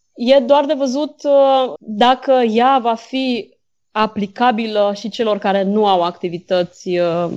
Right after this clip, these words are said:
cu publicul. Asta nu este destul de limpede din modul în care s-a comunicat până acum despre schemă. Și cum spuneam, chiar dacă la această schemă,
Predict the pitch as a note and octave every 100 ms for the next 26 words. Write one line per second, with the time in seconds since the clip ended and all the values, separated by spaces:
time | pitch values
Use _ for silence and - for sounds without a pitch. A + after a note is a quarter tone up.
0 | - - F#3+ G3 E3 D#3+ - - - F#3
1 | - _ _ _ A3+ A3+ C4 D4 D4+ A#3+
2 | A#3 A#3+ A#3+ A3 A3+ A#3 G3 G3+ F#3 G3
3 | G3+ G#3+ G#3 G3 F#3 G#3 F#3 F3+ - _
4 | A3 G3 G3 F#3+ F3 F#3 F#3 G3 F3+ F3
5 | F#3 E3+ F3 F3 - E3+ D#3+ - - -
6 | - _ _ - - C4 C#4+ C#4+ A#3 A#3
7 | C#4+ C#4+ - C4 D4 A#3+ C4 C4 A#3 G#3
8 | G#3+ G3 F#3+ F#3+ B3 B3 B3 A3+ A3 -
9 | A#3+ A3+ G#3 -